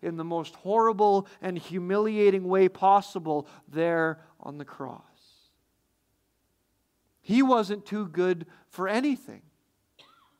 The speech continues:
He was born as a baby and laid in a feeding trough. He was raised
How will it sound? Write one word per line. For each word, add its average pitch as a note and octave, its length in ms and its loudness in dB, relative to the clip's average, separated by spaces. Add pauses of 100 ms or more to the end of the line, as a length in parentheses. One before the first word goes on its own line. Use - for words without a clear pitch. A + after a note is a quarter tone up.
(1700)
He F#3+ 160 -2
was G#3 180 4
born A#3+ 360 4
as A3+ 160 0
a G#3+ 80 4
baby G3 640 2 (160)
and F#3+ 220 -2
laid B3 260 4
in A3 120 -2
a F#3 60 -2
feeding A#3 520 -2
trough. - 680 -18 (1800)
He G3 140 -6
was F3 180 0
raised A3+ 640 4